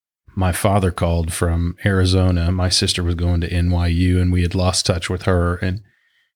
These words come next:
N Y U is near the area, so he was worried.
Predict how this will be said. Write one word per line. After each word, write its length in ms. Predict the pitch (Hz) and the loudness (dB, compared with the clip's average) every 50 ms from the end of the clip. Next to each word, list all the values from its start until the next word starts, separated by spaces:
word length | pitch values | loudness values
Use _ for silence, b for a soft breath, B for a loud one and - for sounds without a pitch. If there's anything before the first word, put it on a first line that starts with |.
| b | b
N 200 | - - 98 90 | -4 -2 0 0
Y 140 | 87 87 87 | 2 2 2
U 500 | 87 87 85 87 87 85 85 82 82 82 B B B B B _ - | 2 2 2 2 2 2 0 0 -2 -4 B B B B B _ -6
is 200 | - 92 85 - | -2 -2 0 0
near 600 | 92 90 92 92 87 82 80 78 85 - - _ _ _ _ _ _ _ _ _ _ _ _ _ _ _ _ _ _ _ _ - | 2 2 2 2 2 0 0 -2 -4 -6 -10 _ _ _ _ _ _ _ _ _ _ _ _ _ _ _ _ _ _ _ _ -2
the 200 | 107 87 87 90 | 0 2 2 2
area, 560 | 90 87 82 73 71 71 71 85 95 - - - _ _ _ _ _ _ _ _ | 2 2 0 -2 -4 -6 -4 -6 -6 -8 -8 -16 _ _ _ _ _ _ _ _
so 280 | - - - 76 78 76 | -4 -4 -2 -2 -4 -2
he 180 | 80 92 90 | -2 -2 0
was 160 | 82 80 80 | 0 0 -2
worried. 640 | 78 78 - 95 87 85 85 85 85 87 90 87 | -4 -4 -6 -4 -4 -2 -2 0 0 0 0 -2